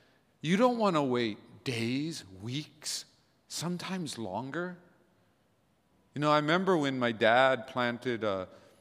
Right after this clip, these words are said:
you know, I think it was an, an apple tree. And I loved apples when I was growing up. And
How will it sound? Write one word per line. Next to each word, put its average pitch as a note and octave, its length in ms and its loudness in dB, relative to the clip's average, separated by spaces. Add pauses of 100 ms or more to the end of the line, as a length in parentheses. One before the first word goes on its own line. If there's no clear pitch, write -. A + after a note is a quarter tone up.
(360)
you A#2+ 120 -6
know, G#2 280 -2
I F#2+ 120 0
think D3+ 220 -14
it F3+ 80 -8
was A#2 200 -6
an, F2+ 200 -14 (200)
an G2+ 180 -14 (100)
apple A#2+ 380 -6
tree. - 520 -12 (680)
And B2+ 80 -6
I C3+ 60 -4
loved D3+ 400 0
apples G2 460 -8
when G#2+ 80 -10
I G#2+ 60 -8
was G2 100 -10
growing G#2+ 360 -8
up. G#2 260 -6
And A2+ 140 -4